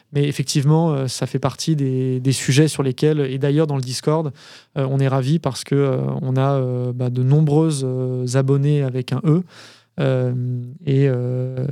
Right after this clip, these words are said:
et on est, on est ravis, mais c'est évident que ça manque encore beaucoup de, de femmes, alors que, euh, dans beaucoup de projets, euh, notamment sur les sujets des N F T.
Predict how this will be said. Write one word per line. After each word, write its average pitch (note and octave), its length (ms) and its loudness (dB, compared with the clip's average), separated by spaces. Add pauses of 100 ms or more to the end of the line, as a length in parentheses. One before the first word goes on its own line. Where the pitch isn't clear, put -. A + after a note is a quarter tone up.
(120)
et C#3 100 2
on C3 140 4
est, C3+ 160 6
on C3 140 0
est C3 80 4
ravis, C3+ 240 4
mais D3+ 300 0 (180)
c'est - 200 0
évident D3+ 440 4
que D3 260 0
ça C#3 220 -2
manque D3+ 380 0
encore C#3+ 440 -2
beaucoup C#3 400 0
de, C3+ 240 0 (460)
de C3+ 80 4
femmes, D#3+ 260 4
alors C#3+ 300 0
que, - 120 -2
euh, C3 600 0
dans C3 180 -2
beaucoup D3 240 0
de - 40 -6
projets, D#3 400 0 (600)
euh, C#3 60 -6
notamment D3 400 0
sur D3+ 180 -2
les B2+ 80 -2
sujets C#3+ 320 0
des C#3 160 -2
N D3+ 180 4
F - 100 -8
T. E3 240 2